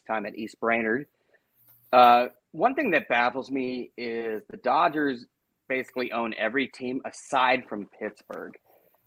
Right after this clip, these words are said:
They lost two of three in Pittsburgh. They've lost two in a row against them. And by the way, Craig Kimbrell is just the worst. He gave it up the other night with a one-run lead. And,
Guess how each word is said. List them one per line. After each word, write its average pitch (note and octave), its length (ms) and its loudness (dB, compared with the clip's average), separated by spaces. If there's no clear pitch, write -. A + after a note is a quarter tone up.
They B2+ 100 4
lost C3 340 8
two G3 180 4
of F#3 120 4
three E3 200 0
in C#3 180 -2
Pittsburgh. A#2 580 -4
They've A#2 140 -10
lost A#2+ 320 -2
two A3 220 -2
in G#3+ 60 -2
a E3 60 2
row B2+ 280 6
against A#2 340 -4
them. A2+ 240 0
And G#2+ 120 -6
by B2+ 160 6
the A#2+ 100 2
way, G#2 440 0
Craig C#3+ 260 4
Kimbrell A2 420 -2
is F#2+ 80 -12
just - 320 0
the G#2+ 100 0
worst. G2+ 840 -4
He C#3 160 -4
gave B2+ 320 2
it A#2+ 100 4
up A#2+ 200 4
the A#2+ 140 -4
other A#2 160 -2
night A#2 240 0
with A2+ 120 -6
a G#2+ 60 -8
one-run A#2 840 -2
lead. A#2 300 -2
And, G#2+ 160 -6